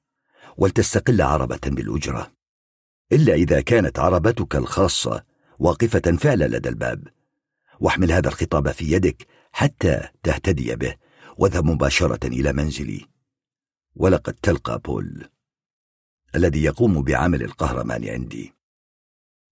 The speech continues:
أوامره مني، وسوف تجده في انتظارك مع خبير الأقفال.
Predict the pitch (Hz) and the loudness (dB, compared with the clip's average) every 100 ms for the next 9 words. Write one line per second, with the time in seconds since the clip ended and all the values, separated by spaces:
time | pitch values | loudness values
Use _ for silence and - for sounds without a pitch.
0 | - 90 80 90 92 67 85 101 50 - | 0 2 4 4 2 2 0 0 -4 -10
1 | _ _ _ _ _ _ - 78 - 107 | _ _ _ _ _ _ -10 -6 0 2
2 | - 78 85 80 64 58 62 87 78 80 | 2 0 0 -2 -4 -6 -4 -4 -2 0
3 | 85 85 - 80 76 - - 80 87 76 | 0 0 -2 -2 -2 -4 -4 -2 -2 -2
4 | 50 - - 67 57 - | -4 -10 -10 -8 -10 -16